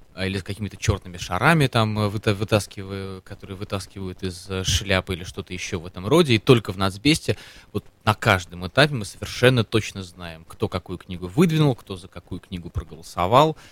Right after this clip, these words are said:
А, и в этом смысле каждый член жюри несет за свое, за свой выбор ответственность. То есть каждого члена жюри можно спросить: «А почему ты проголосовал за эту книгу?»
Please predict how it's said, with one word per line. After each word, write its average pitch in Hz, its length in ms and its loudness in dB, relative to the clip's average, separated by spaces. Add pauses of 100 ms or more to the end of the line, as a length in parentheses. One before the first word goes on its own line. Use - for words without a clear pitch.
(480)
А, 90 140 -6
и 90 100 -2
в 104 40 2
этом 120 200 2
смысле 113 340 -4
каждый 104 300 0
член 95 300 -4
жюри 104 180 -10
несет 110 380 -2
за 104 80 -12
свое, 98 1000 -2
за 90 120 -16
свой 113 180 -2
выбор 104 240 -4
ответственность. - 460 -8
То 98 60 -20
есть - 100 -20
каждого 139 280 4
члена 120 280 4
жюри 120 180 -2
можно 110 240 -6
спросить: - 520 -2
«А - 40 -20
почему 254 400 4
ты - 80 4
проголосовал 104 640 0
за 98 140 2
эту 98 180 0
книгу?» 95 340 -14